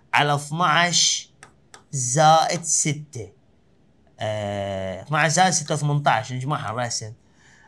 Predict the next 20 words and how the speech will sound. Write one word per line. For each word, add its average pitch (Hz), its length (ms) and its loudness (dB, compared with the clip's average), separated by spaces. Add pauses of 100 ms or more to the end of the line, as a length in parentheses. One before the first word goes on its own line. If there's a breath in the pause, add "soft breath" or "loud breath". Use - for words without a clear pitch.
(160 soft breath)
هاي 196 200 6
بيها 175 200 4
واحد 151 440 2
وهاي 156 200 2
بيها 147 220 2
ثلاثة 107 640 -4
ويساوي 156 600 2
ايش 139 160 -2
قد؟ 147 220 -2 (140)
أربعة 123 480 4
مايكرو 139 440 -2
فاراد. 101 340 -4 (400 loud breath)
هسه 175 180 12
أول 226 160 10
واحد 208 280 8
طلع 196 220 6
اثنين، 165 420 -2 (680 soft breath)
وهذا 180 340 8
طلع 175 260 6
ثلاثة، 165 580 6